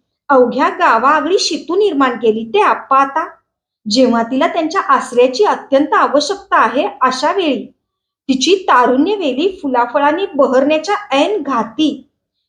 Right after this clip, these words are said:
विषारी दात असलेल्या समाजाच्या हाती तिला देऊन एकटे परलोकाच्या प्रवासाला निघाले होते.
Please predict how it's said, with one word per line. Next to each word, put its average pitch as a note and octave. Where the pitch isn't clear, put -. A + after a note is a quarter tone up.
विषारी C#4
दात C#4+
असलेल्या A#3+
समाजाच्या C4
हाती C#4+
तिला F4
देऊन B3
एकटे C4+
परलोकाच्या E4
प्रवासाला C#4+
निघाले B3
होते. A3+